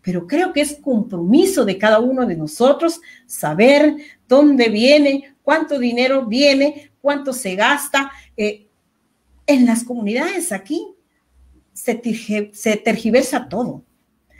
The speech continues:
Las comunidades, las poblaciones, se les exige tal cantidad, tal cantidad. Y luego vemos que el sistema opresor viene y dice, "Vengo a inaugurar".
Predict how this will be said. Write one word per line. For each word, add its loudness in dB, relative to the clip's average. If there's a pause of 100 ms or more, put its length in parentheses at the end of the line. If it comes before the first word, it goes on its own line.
(200)
Las 2
comunidades, 4
las 2
poblaciones, 0 (320)
se -2
les 0
exige -6 (540)
tal 2
cantidad, -4
tal -4
cantidad. -10 (1000)
Y -6
luego -4 (400)
vemos -2 (260)
que -2
el 0
sistema 0
opresor 0
viene -2 (260)
y -6
dice, 0 (360)
"Vengo 2
a 2
inaugurar". -2